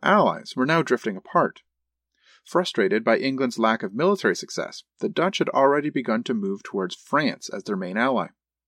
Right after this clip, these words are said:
This only made sense considering the unfurling struggle between France and Spain.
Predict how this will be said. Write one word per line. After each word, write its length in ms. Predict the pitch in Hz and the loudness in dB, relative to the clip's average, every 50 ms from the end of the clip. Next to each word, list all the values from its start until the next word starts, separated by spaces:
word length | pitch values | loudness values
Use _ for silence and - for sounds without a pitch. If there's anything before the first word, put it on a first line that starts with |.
| _ _ - - - _ | _ _ -20 -20 -12 _
This 180 | - 135 - - | -4 -2 0 0
only 160 | 165 165 156 | -2 -2 0
made 220 | 135 120 107 98 - | 0 0 0 -2 -2
sense 400 | - - 190 147 87 - - - | -2 0 2 2 0 -2 -6 -10
considering 540 | - 120 107 - - 139 127 123 123 120 | -8 -8 -4 0 0 0 2 0 -2 -2
the 180 | 113 113 110 104 | 0 -2 -2 -2
unfurling 540 | - 113 110 - - - 131 120 110 104 98 | -2 -2 -4 -2 0 2 2 2 2 0 -4
struggle 520 | - - - - 160 151 123 - - - _ | -6 -8 -2 2 4 4 4 2 0 -8 _
between 320 | - 98 - - 104 101 - | -12 -10 -6 -6 -6 -6 -6
France 300 | - - 78 - - - | -6 -8 -8 -8 -10 -14
and 100 | - - | -14 -8
Spain. 360 | - - 139 135 214 - - | -4 0 0 2 2 0 -2